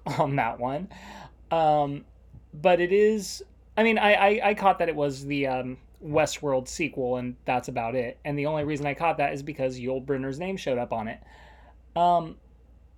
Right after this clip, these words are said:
it definitely takes the story in a different direction and kind of just goes full seventies camp, uh, which means I loved it. It's a lot of fun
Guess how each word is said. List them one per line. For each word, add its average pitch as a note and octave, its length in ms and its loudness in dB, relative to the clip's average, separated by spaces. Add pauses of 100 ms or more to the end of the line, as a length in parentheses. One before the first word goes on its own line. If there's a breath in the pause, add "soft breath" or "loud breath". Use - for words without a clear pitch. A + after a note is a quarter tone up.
(100)
it A3 280 6 (480)
definitely G#3 480 2
takes - 300 -6
the G#3+ 80 -10
story D#3 500 -4
in D3+ 120 -4
a C#3 80 -2
different B2+ 500 -8
direction F#3 680 -4 (120)
and D3+ 420 -2 (120)
kind D#3 240 -4
of D#3+ 80 -8
just D3+ 200 -10
goes D3 300 -2 (220)
full D3 240 -2
seventies C3 640 -4
camp, E3 380 -6 (800 soft breath)
uh, D3 340 4
which F3+ 220 -6
means A3 380 0 (200)
I E3+ 120 2
loved D3 320 0
it. A#3 240 -4 (280)
It's - 300 -10 (140)
a E3+ 40 -4
lot D3 240 -2
of F3 120 -6
fun C3+ 360 -6